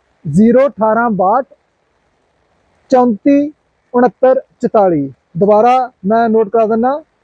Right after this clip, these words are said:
ਦੋ ਸੌ ਚੌਂਤੀ ਉਣੱਤਰ ਚੁਤਾਲੀ ਪਠਾਨਕੋਟ ਦਾ ਕੋਡ ਲਗਾ ਕੇ। ਇਸ ਤੋਂ ਇਲਾਵਾ ਪੁਲਿਸ ਕੰਟਰੋਲ ਰੂਮ ਵਨ ਵਨ ਟੂ ਨੂੰ ਡਾਇਲ ਕਰਕੇ ਸਹਾਇਤਾ ਪ੍ਰਾਪਤ ਕਰ ਸਕਦੇ ਆ। Thank you।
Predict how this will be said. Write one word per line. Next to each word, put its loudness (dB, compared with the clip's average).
ਦੋ 0
ਸੌ 0
ਚੌਂਤੀ -2
ਉਣੱਤਰ -2
ਚੁਤਾਲੀ 0
ਪਠਾਨਕੋਟ -2
ਦਾ 0
ਕੋਡ 0
ਲਗਾ 0
ਕੇ। -10
ਇਸ 0
ਤੋਂ 0
ਇਲਾਵਾ 2
ਪੁਲਿਸ -4
ਕੰਟਰੋਲ -2
ਰੂਮ -4
ਵਨ 0
ਵਨ -2
ਟੂ -2
ਨੂੰ -2
ਡਾਇਲ 2
ਕਰਕੇ -2
ਸਹਾਇਤਾ -2
ਪ੍ਰਾਪਤ -4
ਕਰ -4
ਸਕਦੇ -6
ਆ। -8
Thank -2
you। -10